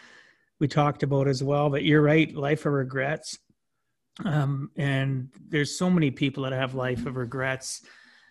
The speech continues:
And I look back at all the tumultuous stuff that I've gone through in my life from, you know, separation, divorce,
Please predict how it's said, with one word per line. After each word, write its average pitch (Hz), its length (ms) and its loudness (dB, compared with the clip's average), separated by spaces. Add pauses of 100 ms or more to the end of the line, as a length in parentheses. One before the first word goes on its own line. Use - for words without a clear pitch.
(160)
And 143 180 0
I 165 120 2
look 185 260 0
back 151 360 -2
at 139 180 -4 (140)
all 156 300 0
the 139 260 0
tumultuous 139 760 -4
stuff 139 320 -8
that 131 100 -8
I've 127 180 -4
gone 131 280 -4
through 135 220 -6
in 131 60 -2
my 127 220 -2
life 127 560 -4
from, 123 640 -8 (100)
you 131 180 -8
know, 120 340 -6 (640)
separation, 131 1200 -2 (340)
divorce, 127 840 -4